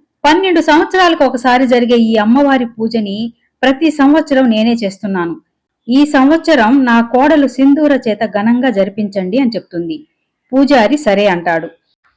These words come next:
అందుకు తగిన ఏర్పాట్లను చేస్తూ ఉంటాడు.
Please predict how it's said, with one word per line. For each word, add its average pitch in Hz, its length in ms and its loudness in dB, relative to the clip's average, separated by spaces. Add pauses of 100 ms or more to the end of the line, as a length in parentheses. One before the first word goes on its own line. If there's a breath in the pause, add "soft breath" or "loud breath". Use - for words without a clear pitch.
(180)
అందుకు 311 320 2
తగిన 285 360 2
ఏర్పాట్లను 247 760 2 (100)
చేస్తూ 208 320 -2
ఉంటాడు. 175 420 -4